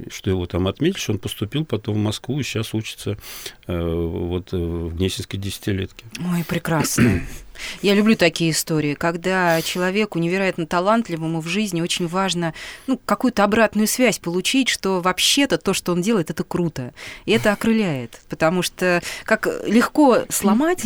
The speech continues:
Speaker 2: да, человека, вот просто начиная делать ему какие-то замечания бесконечные, что все не так, и как можно его, наоборот, окрылить, если вот такие победы случаются. Вы сказали, до двадцати лет. Это имеет, этот возрастной ценз, он имеет какое-то отношение к конкурсу "Рождественские песни народов мира"?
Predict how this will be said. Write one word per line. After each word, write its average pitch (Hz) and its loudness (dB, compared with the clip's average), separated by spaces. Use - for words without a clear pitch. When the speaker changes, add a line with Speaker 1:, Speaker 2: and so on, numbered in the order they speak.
Speaker 2:
да, 196 2
человека, 180 -2
вот 160 -4
просто 170 -2
начиная 170 0
делать 170 0
ему 170 -2
какие-то 170 -4
замечания 180 0
бесконечные, 151 -4
что - -8
все - -6
не 160 -2
так, 302 -2
и - -8
как - -2
можно 202 2
его, 196 0
наоборот, 185 2
окрылить, 196 -2
если 160 -4
вот 156 -4
такие 175 -4
победы 165 -2
случаются. - -4
Вы 202 0
сказали, 240 2
до 240 2
двадцати 233 0
лет. 208 2
Это 208 0
имеет, 226 4
этот - -6
возрастной 214 2
ценз, 208 -2
он 202 0
имеет 214 0
какое-то 190 -4
отношение 208 0
к - -10
конкурсу 202 -4
"Рождественские 190 -4
песни 202 -4
народов 196 -6
мира"? 277 -4